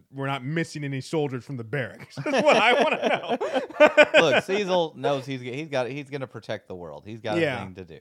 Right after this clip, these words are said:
Speaker 2: You know, he's, he's got a moral
Speaker 1: And he'll
Speaker 2: gray
Speaker 1: do
Speaker 2: area.
Speaker 1: what he needs to do to get it. So
Speaker 2: Yeah.
Speaker 1: actually, this is one thing I didn't really understand.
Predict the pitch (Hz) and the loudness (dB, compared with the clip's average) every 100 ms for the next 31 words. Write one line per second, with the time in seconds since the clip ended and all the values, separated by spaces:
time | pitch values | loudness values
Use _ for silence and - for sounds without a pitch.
0 | - 92 92 104 110 - _ _ - 151 | -18 -16 -14 -14 -16 -20 _ _ -10 -2
1 | 165 156 143 147 139 131 117 113 110 95 | 0 0 -2 0 0 0 -2 -2 -2 -2
2 | 104 101 95 87 85 - 113 - 107 107 | -2 -4 -6 -8 -8 -10 -12 -16 -16 -14
3 | 107 101 101 104 - _ 208 262 262 269 | -12 -14 -14 -16 -20 _ -4 0 0 -2
4 | 254 311 247 226 208 160 151 208 147 160 | -6 -10 -6 -6 -4 -8 -10 -12 -12 -12
5 | 151 - 117 113 101 - _ 87 82 - | -12 -12 -14 -14 -18 -20 _ -20 -20 -20